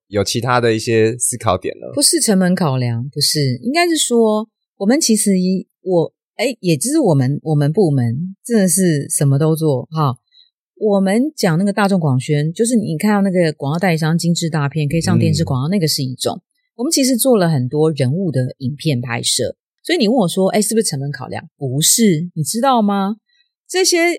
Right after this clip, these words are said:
Speaker 2: 我们这些影片就是直接在 YouTube 上面经营。
Speaker 1: 大成本，
Speaker 2: 对，
Speaker 1: OK。
Speaker 2: 应该是说有大成本，也有细水长流的小成本的累积。那小成本，你看一支三万、五万、十万，我们已经拍了一百多支了，到现在都花了公司多少钱？
Speaker 1: 嗯。
Speaker 2: 那你看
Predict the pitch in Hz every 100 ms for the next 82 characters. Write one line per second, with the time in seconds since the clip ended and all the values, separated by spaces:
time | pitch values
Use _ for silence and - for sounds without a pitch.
0 | _ 185 175 196 240 294 302 151 135 214
1 | 170 190 202 175 - 131 160 156 170 147
2 | 143 139 147 147 127 90 92 131 127 98
3 | 113 269 214 87 98 - - - 370 427
4 | 415 381 330 175 156 233 202 160 147 165
5 | 131 - 196 185 - 240 196 139 127 143
6 | 135 139 131 127 120 139 165 123 131 120
7 | 95 - 131 269 339 214 226 269 180 151
8 | 185 190 - 185 185 196 202 _ - -
9 | 208 208 147 139 165 143 - 123 131 127
10 | 143 220 233 233 208 - 196 - 233 -
11 | 139 131 - 131 117 117 110 190 196 202
12 | 190 160 - 160 165 147 147 139 139 127
13 | 135 67 - - 101 - 226 - 214